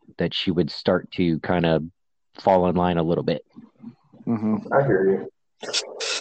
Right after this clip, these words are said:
Speaker 2: Yeah, and Nynaeve asks where they're going, and Leandrin tells them, "So they're being hunted, the boys are, we need to go to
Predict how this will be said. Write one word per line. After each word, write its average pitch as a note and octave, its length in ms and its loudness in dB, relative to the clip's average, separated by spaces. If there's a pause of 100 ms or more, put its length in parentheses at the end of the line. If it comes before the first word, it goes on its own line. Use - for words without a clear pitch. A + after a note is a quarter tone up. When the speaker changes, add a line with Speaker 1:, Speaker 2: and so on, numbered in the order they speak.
(160)
Speaker 2:
Yeah, A3 260 8
and F3 160 4 (640)
Nynaeve F3+ 320 6
asks E3 260 4
where D3+ 160 6
they're D3 140 6
going, B2+ 400 6
and A2 180 -2 (240)
Leandrin B2 380 4
tells A#2+ 240 4
them, B2+ 120 0
"So A#2 120 -2
they're A#2+ 100 4
being C#3+ 200 4
hunted, B2+ 500 4 (100)
the A#2 80 2
boys A#2+ 320 6
are, A#2 340 6
we A#2 100 -4
need A#2+ 160 0
to A#2+ 60 -8
go B2+ 140 6
to A#2 60 6